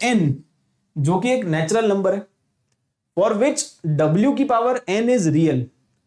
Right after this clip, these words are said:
तो अब आपको basically ये जो W की पावर n है वो निकालना है। W की पावर n मतलब ये, और इसका मिनिमम से मिनिमम वैल्यू बताओ, n का मिनिमम से मिनिमम वैल्यू बताओ,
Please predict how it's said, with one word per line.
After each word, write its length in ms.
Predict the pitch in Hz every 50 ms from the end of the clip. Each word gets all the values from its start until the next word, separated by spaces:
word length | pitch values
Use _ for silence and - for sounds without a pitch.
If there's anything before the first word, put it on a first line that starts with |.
| _ _ -
तो 60 | -
अब 280 | - - 175 208 226 233
आपको 360 | 214 208 202 - - - 233
basically 520 | 233 180 170 160 175 196 190 220 226 214
ये 200 | 170 151 156 185
जो 200 | 208 180 202 220
W 440 | 208 170 147 139 147 160 190 233 226
की 60 | 214
पावर 280 | 226 214 202 196 214 208 - -
n 200 | 175 180 202 202
है 160 | 175 160 175 208
वो 140 | 202 196
निकालना 460 | 170 156 151 156 170 139 135 139 143 143
है। 160 | 180 190 - - - _ _ _ _ _ _ _ - 143 139 135
W 420 | 143 143 147 160 180 214 233 208 202
की 80 | 233
पावर 380 | 202 208 196 196 208 220 226 220 -
n 180 | 170 190 208 214
मतलब 380 | 208 196 190 214 220 196 170
ये, 420 | 151 143 143 139 139 139 135 - - - - _ _ _ _ _ _ _ _ _
और 200 | - 170 170 170 175
इसका 420 | 190 208 190 - - - 285 294 285
मिनिमम 500 | 254 202 185 190 226 277 277 285 269 254
से 100 | 240 247
मिनिमम 340 | 233 220 226 226 226 220
वैल्यू 240 | 202 170 156 160 185
बताओ, 380 | 165 156 135 135 127 127 127 - _ _ _ _ -
n 280 | 170 208 226 240 240 196
का 480 | - 170 143 135 175 233 - - _ _ _ _ _ _ _ _ _ _ _ _ _ -
मिनिमम 600 | 151 143 139 143 160 175 208 247 247 247 247 240
से 100 | 226 226
मिनिमम 340 | 220 196 180 180 185 185 180
वैल्यू 280 | 165 147 139 139 151 147
बताओ, 380 | 139 135 131 135 131 - 196